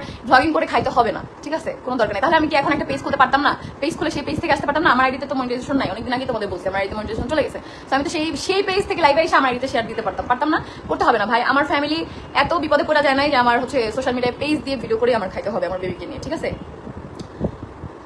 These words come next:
আমি মনে করি আহাদ একটা পাগল, তাহলে তার ট্রিটমেন্টের দায়িত্ব তার ফ্যামিলি।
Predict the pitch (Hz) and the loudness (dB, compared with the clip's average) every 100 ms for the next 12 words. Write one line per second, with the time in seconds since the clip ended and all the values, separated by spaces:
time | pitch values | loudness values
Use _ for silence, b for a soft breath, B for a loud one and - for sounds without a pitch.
0 | - - - - - 240 269 277 277 269 | -16 -16 -14 -4 2 4 4 2 4 2
1 | 262 240 262 254 214 175 269 302 302 302 | 2 0 4 4 4 2 2 2 2 0
2 | 294 311 302 269 294 285 285 233 | -2 0 0 0 0 2 2 0